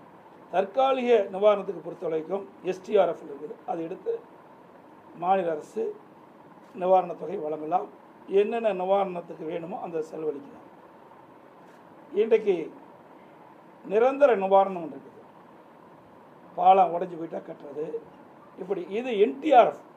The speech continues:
அதுல இது வந்தா அதுக்கு உண்டான தொகை கொடுப்பாங்க, இல்லைன்னா கொடுக்க மாட்டாங்க. என் டி ஆர் எஃப்ல அதுக்குன்னு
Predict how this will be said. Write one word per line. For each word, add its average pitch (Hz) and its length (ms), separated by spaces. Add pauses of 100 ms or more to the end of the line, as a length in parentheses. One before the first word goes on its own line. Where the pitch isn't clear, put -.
(580)
அதுல 277 540
இது 208 280
வந்தா 240 560 (180)
அதுக்கு 220 260
உண்டான 202 340 (100)
தொகை 185 180
கொடுப்பாங்க, - 520
இல்லைன்னா 180 360
கொடுக்க 156 260
மாட்டாங்க. - 280 (720)
என் 226 180
டி 247 120
ஆர் 214 120
எஃப்ல 196 160
அதுக்குன்னு 226 720